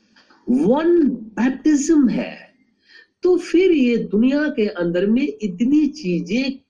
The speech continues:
कैसे दिखाई देती है? इसका मतलब ये है, वन फेथ नहीं है। तो वन फेथ में हम कैसे आएंगे?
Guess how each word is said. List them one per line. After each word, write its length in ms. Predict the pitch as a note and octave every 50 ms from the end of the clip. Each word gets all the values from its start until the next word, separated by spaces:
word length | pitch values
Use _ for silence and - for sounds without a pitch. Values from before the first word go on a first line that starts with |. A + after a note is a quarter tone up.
| _ -
कैसे 340 | D4+ D#4 D4 D4 - E4
दिखाई 380 | C4 A#3+ G3+ - - B2 A#2 A2+
देती 340 | G2+ G2+ F#2 - - - -
है? 100 | - _ _ _ _ _ -
इसका 220 | A2 - - B2
मतलब 300 | A#2 B2 A#2 - B2+ A#2
ये 220 | A#2 C3+ F3 F3+ E3+
है, 260 | E3+ F3+ F3 F3+ - - - - - _ _
वन 560 | - A2+ A2 A#2+ D3 E3 F#3 F#3+ F#3+ G3 G3+ G3
फेथ 600 | - - - - - D3+ C#3+ C#3 C#3 - - - - - _ _ _ -
नहीं 600 | A3 - G3+ A3 - - - - F3+ E3+ - -
है। 220 | - - - _ _ _ _ _ _ _ _ _ _ _ _ _ _ _ _ _ _ _ _ _ _ _ _ _ _ _ _ _ _ _ _ _ _ _ _ _ _ _ _ _ _ _ _ _ _ _ _ _ _ _ _ _ _ _ _ _ _ _ _ _ _ _ _ _ _ _
तो 120 | - D#4+ C#4+
वन 300 | A3+ A#3+ C#4+ D4 D4+ D4
फेथ 260 | - C#4+ C#4+ C#4 - -
में 80 | C#4+ B3+
हम 200 | A3+ A#3 G#3 -
कैसे 360 | - D3 C3 C3 - A3 A3+
आएंगे? 500 | A3 A3+ A3+ A#3 A#3 A#3 A#3 A#3 B3+